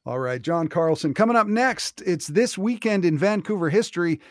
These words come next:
and a dark story about the Ku Klux Klan and one of the city's most notorious murder cases. That's next. Welcome back. This is Martin Strong, and I've got some Vancouver history that happened this weekend in nineteen twenty-five, March twentieth,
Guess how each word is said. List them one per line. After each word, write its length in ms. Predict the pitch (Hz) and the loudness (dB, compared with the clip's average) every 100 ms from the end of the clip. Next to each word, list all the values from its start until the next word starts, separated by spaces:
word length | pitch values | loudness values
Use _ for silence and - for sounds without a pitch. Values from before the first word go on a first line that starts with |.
| - | -10
and 220 | 131 139 | -4 -2
a 140 | 135 127 | 0 -2
dark 520 | 104 139 139 170 - | -4 2 2 2 -2
story 640 | - - 139 151 147 120 | -8 -2 2 2 2 -2
about 240 | 107 127 - | -4 -4 -4
the 80 | |
Ku 240 | 120 - 208 | -6 -2 -2
Klux 400 | - 170 165 - | 0 -2 0 -8
Klan 640 | - 147 165 147 107 92 - - - | -4 0 0 0 -4 -8 -16 -20 -6
and 120 | 117 | 0
one 140 | 127 147 | 2 2
of 80 | 123 | 0
the 80 | |
city's 400 | 110 - 165 151 | -2 -2 2 2
most 300 | 139 131 - | 2 0 0
notorious 760 | 123 110 - 160 175 196 196 - | -4 -6 -6 -2 -2 -2 -4 -2
murder 460 | 131 131 165 160 131 | -2 0 0 0 -2
cases. 640 | - 120 101 104 90 - - - - | -4 -6 -8 -14 -14 -18 -20 -20 -12
That's 200 | 113 - | -10 -6
next. 400 | 113 107 - - _ _ | -6 -6 -10 -18 _ _
Welcome 360 | 139 170 165 147 | 10 10 10 8
back. 260 | 147 117 | 8 6
This 180 | - 143 | 4 2
is 160 | 139 117 | 2 2
Martin 360 | 139 147 147 | 4 4 2
Strong, 420 | 131 - 175 208 226 | -2 4 8 10 8
and 80 | |
I've 80 | 170 | 6
got 180 | 135 247 | 8 8
some 160 | - 175 | 6 2
Vancouver 800 | 135 254 294 - - 277 214 | 6 6 6 2 0 2 2
history 640 | 165 - 226 - - 120 107 | 0 0 -2 -2 -4 -4 -2
that 180 | 101 110 | -4 -4
happened 640 | 139 220 226 127 113 139 - - - - _ | 0 0 0 -2 -2 -4 -6 -20 -20 -20 _
this 300 | 120 185 233 | 4 4 4
weekend 600 | 185 180 165 135 117 117 | 2 2 4 2 2 2
in 140 | 123 127 | 0 2
nineteen 580 | 156 196 - 180 170 151 | 4 2 0 0 0 0
twenty-five, 760 | - 143 123 - 110 98 98 | 0 0 0 -2 -4 -4 -6
March 400 | 135 185 233 - | -2 0 0 -6
twentieth, 720 | - - 190 170 151 147 - | -8 -2 2 4 4 2 -6